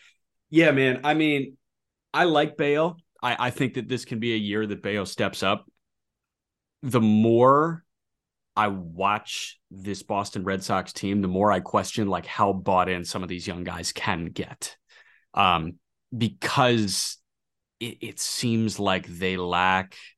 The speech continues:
any drive to win a,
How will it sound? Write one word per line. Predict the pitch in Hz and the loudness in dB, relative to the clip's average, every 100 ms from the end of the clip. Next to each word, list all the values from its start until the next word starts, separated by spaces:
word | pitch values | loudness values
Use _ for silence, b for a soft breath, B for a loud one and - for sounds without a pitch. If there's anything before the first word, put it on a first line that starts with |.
| _ _ _ _ _ _ _ _ _ _ - | _ _ _ _ _ _ _ _ _ _ -4
any | 113 101 | -2 -2
drive | 87 90 98 98 101 101 98 92 | -4 -2 4 6 6 4 2 -2
to | - - | -6 -6
win | 95 90 101 98 | -6 -4 -4 -4
a, | 90 | -6